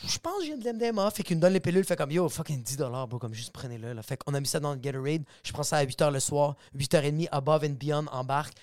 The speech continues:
commence à pleuvoir, Asio. Moi, ça a juste explosé. J'ai jamais eu, tu sais, comme sur le speed, je t'en ralentis.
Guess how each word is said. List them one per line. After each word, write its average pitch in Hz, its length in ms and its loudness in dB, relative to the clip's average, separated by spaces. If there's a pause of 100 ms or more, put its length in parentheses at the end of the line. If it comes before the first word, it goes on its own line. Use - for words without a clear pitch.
commence 151 280 0
à 139 80 -2
pleuvoir, 143 320 0
Asio. 156 420 2 (420)
Moi, 156 160 -4
ça - 140 -4
a 131 80 -6
juste 131 400 -4 (440)
explosé. 180 680 -2
J'ai 143 180 2
jamais 180 340 4
eu, 196 200 0
tu 190 60 -20 (420)
sais, 269 120 4
comme 240 140 6
sur 202 160 4
le 196 100 4
speed, 220 300 -2
je - 60 0
t'en 185 120 4
ralentis. 170 540 2